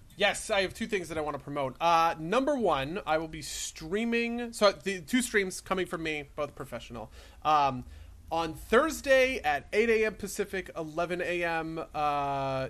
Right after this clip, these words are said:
Eastern, I will be streaming as part of Indiecade. Uh, a, this is a very cool stream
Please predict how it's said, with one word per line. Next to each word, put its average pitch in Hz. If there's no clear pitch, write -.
Eastern, 226
I 165
will 156
be 165
streaming 160
as 139
part 147
of 127
Indiecade. 226
Uh, 135
a, 151
this 190
is 240
a 214
very 220
cool 233
stream 214